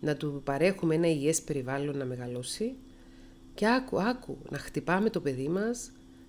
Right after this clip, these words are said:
να το ευ-, εξυβρίζουμε, να έχουμε εξωσυζυγική σχέση και να το λέμε στην κόρη μας και να θέλουμε να μας κάνει πλάτες. Δεν θεωρώ ότι αυτό που κάνει η μητέρα σου είναι χειρότερο από αυτό που κάνει ο πατέρας σου και οι δυο είναι στα ίδια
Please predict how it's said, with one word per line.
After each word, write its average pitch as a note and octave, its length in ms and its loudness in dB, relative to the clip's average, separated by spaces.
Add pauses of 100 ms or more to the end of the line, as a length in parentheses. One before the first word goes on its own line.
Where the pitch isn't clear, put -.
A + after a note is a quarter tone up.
(140)
να C#3+ 140 -2
το D3+ 100 -2
ευ-, D3 200 0
εξυβρίζουμε, D3 920 0 (1600)
να E3+ 140 2
έχουμε G#3+ 320 6
εξωσυζυγική D3 680 0
σχέση E3+ 400 0
και D#3+ 160 0
να C#3+ 100 2
το C#3 120 -2
λέμε F3 200 4
στην D3+ 220 -2
κόρη D3 220 2
μας D3 320 0
και - 200 -4
να C#3 100 -2
θέλουμε E3 260 0
να E3 60 2
μας B2+ 140 -2
κάνει D3 200 -2
πλάτες. C#3 760 0 (1160)
Δεν G3+ 120 4
θεωρώ B3 320 8
ότι D#3 120 6
αυτό - 180 0
που C#3+ 80 -6
κάνει D3 160 0
η - 20 2
μητέρα C#3+ 300 0
σου C#3 160 -6
είναι C#3 80 0
χειρότερο C#3+ 380 -2
από C#3+ 80 -4
αυτό - 160 -12
που C#3+ 60 -10
κάνει C3+ 120 -2
ο C3+ 40 -4
πατέρας C#3 340 -4
σου - 180 -4
και - 120 -6
οι C#3+ 40 0
δυο E3+ 280 6
είναι D3 300 4
στα C#3+ 260 -4
ίδια C3 680 -2